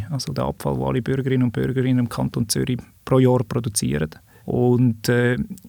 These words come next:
eingebettet in die, äh, in die gesellschaftliche Thematik von der Abfallhierarchie, wenn man sich vorstellt, man hat als erstes Mal als Gesellschaft eigentlich die Ambition, den Abfall zu vermeiden,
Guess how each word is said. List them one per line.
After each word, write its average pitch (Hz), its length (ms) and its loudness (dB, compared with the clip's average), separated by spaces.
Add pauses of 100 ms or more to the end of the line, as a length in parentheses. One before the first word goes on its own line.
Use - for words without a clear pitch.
eingebettet 135 640 2
in 131 200 0 (120)
die, 135 60 0
äh, 123 440 2
in 139 220 -6
die - 80 -14
gesellschaftliche 135 720 4
Thematik 127 640 4
von - 160 -2
der 123 120 0
Abfallhierarchie, 139 920 4 (220)
wenn 147 80 -6
man 165 100 -2
sich - 140 -6
vorstellt, - 760 -4 (560)
man 123 240 0
hat 117 340 -2
als 117 200 -2
erstes 131 360 0
Mal 123 160 0
als 120 140 0
Gesellschaft 131 580 -2
eigentlich 123 340 -2
die 131 100 -4
Ambition, 127 560 2
den 120 80 4
Abfall 120 400 -2
zu - 100 -4
vermeiden, 131 540 4